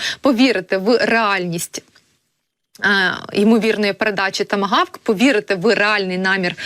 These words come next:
е, Трампа це зробити. І саме цим, власне, Трамп і спровокував, е, телефонний, е, дзвінок Путіна, який,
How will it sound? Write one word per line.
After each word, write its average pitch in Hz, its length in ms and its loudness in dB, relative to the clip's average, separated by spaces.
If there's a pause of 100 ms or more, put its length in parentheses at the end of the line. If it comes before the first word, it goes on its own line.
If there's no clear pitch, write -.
(180)
е, 214 80 0
Трампа 196 460 -2
це 190 340 -2
зробити. 262 640 0 (280)
І 330 160 4
саме 240 640 0 (160)
цим, 349 420 0
власне, 226 420 -2
Трамп 254 500 -2
і 269 140 2
спровокував, 233 800 0 (180)
е, 185 180 -4
телефонний, 214 720 0
е, 175 400 -8
дзвінок 214 500 2
Путіна, 277 500 0
який, 202 360 -2